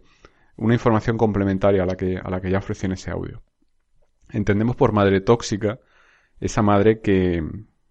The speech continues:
que no deja avanzar a los hijos, esa madre que cría a los hijos y siente que son, eh, propiedad suya en el sentido de que el hijo, la hija le debe algo a esa persona. Esto hace que en esos hijos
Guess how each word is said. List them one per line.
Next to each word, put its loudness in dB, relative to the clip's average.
que -6
no -2
deja 0
avanzar -4
a -4
los -4
hijos, -10
esa -10
madre 0
que -6
cría 2
a 2
los -2
hijos 0
y 0
siente -4
que -6
son, -4
eh, -4
propiedad -2
suya 0
en -2
el -4
sentido -4
de -2
que -4
el -2
hijo, -2
la 0
hija -2
le 2
debe 4
algo 2
a -10
esa -8
persona. -8
Esto 0
hace 2
que 0
en 2
esos -4
hijos 0